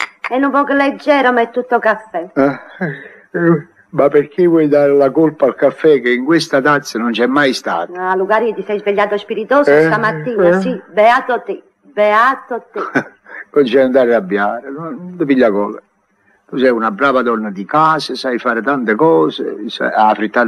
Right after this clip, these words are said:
Speaker 2: con la cipolla. Per esempio la fai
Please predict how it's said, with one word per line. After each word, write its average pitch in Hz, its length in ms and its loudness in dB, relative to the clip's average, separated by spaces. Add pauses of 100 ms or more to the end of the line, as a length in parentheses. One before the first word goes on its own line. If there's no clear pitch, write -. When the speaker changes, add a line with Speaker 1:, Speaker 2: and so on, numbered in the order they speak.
Speaker 2:
con - 20 -2
la 117 200 2
cipolla. 131 540 2 (1040)
Per 185 220 4
esempio 202 680 4
la 196 200 4
fai 196 640 2